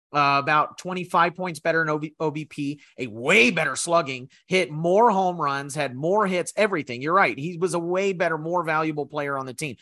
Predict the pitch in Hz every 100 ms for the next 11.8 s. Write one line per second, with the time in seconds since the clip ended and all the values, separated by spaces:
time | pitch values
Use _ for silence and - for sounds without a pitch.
0 | _ 262 285 220 254 240 254 226 254 277
1 | 202 156 139 110 104 - 98 82 73 _
2 | _ _ _ _ 165 208 151 240 262 269
3 | 285 320 320 262 196 160 160 127 120 110
4 | 98 92 - 139 127 117 98 - 107 95
5 | 92 73 80 _ - 127 120 110 98 95
6 | 92 87 87 _ 156 143 147 - 120 113
7 | 95 90 _ _ - 117 113 107 104 101
8 | _ _ 131 120 110 98 _ _ - 175
9 | 147 120 175 160 175 202 302 - 196 175
10 | 127 - _ _ _ 151 165 170 135 123
11 | 139 113 143 139 - 127 117 107